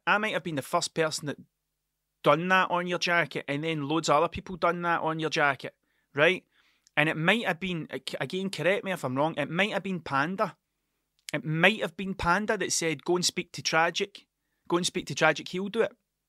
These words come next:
I think. Or he convinced you to do it. I can't remember, but I, f-, I feel that's what happened,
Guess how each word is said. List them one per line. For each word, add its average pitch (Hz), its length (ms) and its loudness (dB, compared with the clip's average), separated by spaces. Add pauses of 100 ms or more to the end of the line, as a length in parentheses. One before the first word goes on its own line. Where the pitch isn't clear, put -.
(460)
I - 80 6
think. - 500 0 (600)
Or 160 240 12
he 220 180 -6
convinced 185 560 0
you 233 60 -2
to 208 80 -6
do 220 140 0
it. - 100 0
I - 80 -2
can't 196 320 -4
remember, 170 340 0
but 151 180 2
I, 147 60 2
f-, - 320 -14
I 160 100 6
feel 226 400 -2
that's 190 460 6
what - 160 -4
happened, 175 540 -4